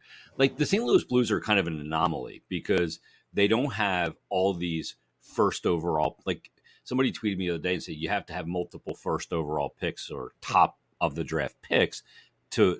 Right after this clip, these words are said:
to win a Stanley Cup. And there's a couple anomalies. And you look at, like, obviously Pittsburgh had that. Obviously, you look at Washington, they had that. You look at teams, the Kings didn't really have the top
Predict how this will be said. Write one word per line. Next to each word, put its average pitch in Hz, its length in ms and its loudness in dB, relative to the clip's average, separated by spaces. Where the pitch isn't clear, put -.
to 104 120 0
win 87 200 2
a 80 60 0
Stanley 76 480 -6
Cup. 80 300 -2
And 76 120 -6
there's 78 140 -10
a - 40 -20
couple 107 340 4
anomalies. 78 640 0
And 95 120 0
you 92 140 0
look 90 200 2
at, - 160 -2
like, 90 180 -2
obviously 87 340 0
Pittsburgh 82 480 -4
had 76 200 -2
that. 82 240 0
Obviously, 82 640 0
you 90 160 -2
look 85 140 0
at - 120 0
Washington, 80 680 0
they 73 160 -2
had 73 260 -4
that. 73 260 -2
You 92 180 -2
look 92 160 0
at 82 120 -6
teams, 90 560 -4
the - 80 -2
Kings 160 360 0
didn't 95 240 -2
really 85 200 2
have 78 260 0
the 76 120 -2
top - 420 0